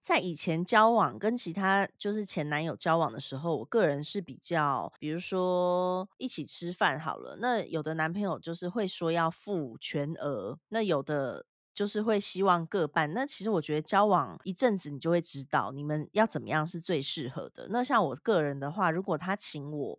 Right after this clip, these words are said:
我就会，下次我就说：“诶，那我请你。”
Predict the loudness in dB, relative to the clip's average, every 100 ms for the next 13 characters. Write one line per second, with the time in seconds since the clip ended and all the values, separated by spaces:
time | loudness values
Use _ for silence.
0 | _ -6 -2 0 2 2 0 -4 -2 0
1 | 2 0 0 -2 -2 -2 0 0 0 0
2 | -4 -4 -4 -6